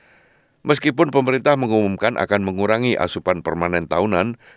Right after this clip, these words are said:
sebesar tiga puluh ribu orang, prediksi dalam anggaran federal pekan lalu menunjukkan pemerintah mengharapkan peningkatan siswa dari luar negeri dan pemegang visa sementara akan melebihi jumlah tersebut.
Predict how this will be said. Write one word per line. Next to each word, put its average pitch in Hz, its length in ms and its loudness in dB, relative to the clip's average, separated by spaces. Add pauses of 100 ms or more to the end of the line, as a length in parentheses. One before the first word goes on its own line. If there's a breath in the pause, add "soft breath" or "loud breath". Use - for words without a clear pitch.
sebesar 87 480 -4
tiga 101 320 0
puluh 87 160 -2
ribu 85 320 -4
orang, 113 320 -2 (400 soft breath)
prediksi 127 400 0
dalam 120 320 2
anggaran 104 400 2
federal 104 400 0
pekan 95 320 -2
lalu 107 320 0
menunjukkan 110 640 0 (240 soft breath)
pemerintah 98 480 0
mengharapkan 95 560 0
peningkatan 85 640 0
siswa 123 320 0
dari 107 240 2
luar 95 240 2
negeri 90 400 -2 (320 soft breath)
dan 101 240 0
pemegang 87 400 0
visa 127 240 0
sementara 90 640 0 (240 soft breath)
akan 90 320 0
melebihi 92 640 -2
jumlah 82 400 -2
tersebut. 92 560 0